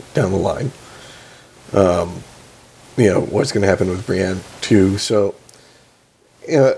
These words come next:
like, a lot of the conjecture that we had leading up into the season was, you know, things could go one way or another, or, you know, some third way that we can't even see from this point, point out. Like,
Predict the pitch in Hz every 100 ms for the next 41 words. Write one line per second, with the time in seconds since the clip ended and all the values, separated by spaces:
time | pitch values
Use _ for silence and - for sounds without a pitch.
0 | - 139 123 120 120 120 123 110 104 -
1 | 90 101 104 104 104 113 98 95 95 101
2 | 95 98 98 98 104 98 95 - 101 95
3 | 98 95 92 101 98 101 - 107 104 107
4 | 104 101 98 101 101 101 101 98 95 95
5 | 92 92 98 107 - - 113 95 98 107
6 | 92 - - 107 101 - 107 101 101 98
7 | 92 98 - 104 101 98 - - 107 120
8 | - - - - - - 110 107 - 117
9 | - - - - - - - 113 110 95
10 | 107 95